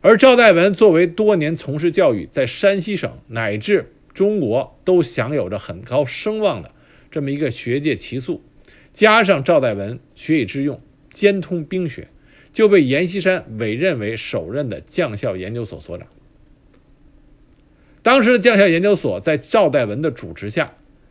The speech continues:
吸收了太原起义后整编军队时编余的军官一百余人，致力于军事理论和军队操典方面的研究，成为改良军队和训练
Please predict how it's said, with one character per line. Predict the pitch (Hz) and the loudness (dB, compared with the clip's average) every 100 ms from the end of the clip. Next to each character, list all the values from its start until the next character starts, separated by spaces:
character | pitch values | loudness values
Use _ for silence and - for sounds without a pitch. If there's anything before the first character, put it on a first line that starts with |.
| _ _ _ _ _ _ _ | _ _ _ _ _ _ _
吸 | - 240 | -2 0
收 | 214 240 | 6 8
了 | 226 123 | 6 2
太 | - 180 | 0 0
原 | 180 | 0
起 | 175 - | -2 -8
义 | 104 | -8
后 | 127 160 - | -4 -2 -4
整 | - 113 98 | -6 -8 -6
编 | 147 156 | -6 -6
军 | 190 202 | -8 -2
队 | 185 | -2
时 | 113 107 | -2 -6
编 | 117 185 185 | -6 -2 0
余 | 139 127 | -2 -4
的 | |
军 | 107 135 | -6 -6
官 | 131 135 | -6 -6
一 | 113 | -6
百 | - | -10
余 | 71 | -14
人， | 80 - _ _ _ _ _ | -18 -20 _ _ _ _ _
致 | - 294 | -4 2
力 | 240 160 | 4 4
于 | 143 165 | 2 -2
军 | - 214 | -4 -4
事 | 175 | -4
理 | 120 | -4
论 | 90 131 156 | -4 -4 -4
和 | 113 120 | -6 -10
军 | 117 175 180 | -6 -6 -2
队 | 160 | -4
操 | 101 - 160 | -4 -6 -4
典 | 151 - | -4 -8
方 | - 120 | -10 -10
面 | 107 | -10
的 | 82 | -12
研 | 69 82 | -14 -12
究， | 107 110 _ _ _ - - - - - - - - - _ - _ _ _ _ _ _ _ | -12 -12 _ _ _ -20 -20 -20 -18 -20 -20 -20 -20 -20 _ -20 _ _ _ _ _ _ _
成 | - 185 | -2 2
为 | 226 220 | 2 2
改 | 165 110 | 2 0
良 | 120 165 | 0 -4
军 | 131 220 | -4 -2
队 | 220 196 | 0 0
和 | - 131 | -2 -6
训 | 127 202 151 | -4 -4 -4
练 | 135 - | -4 -8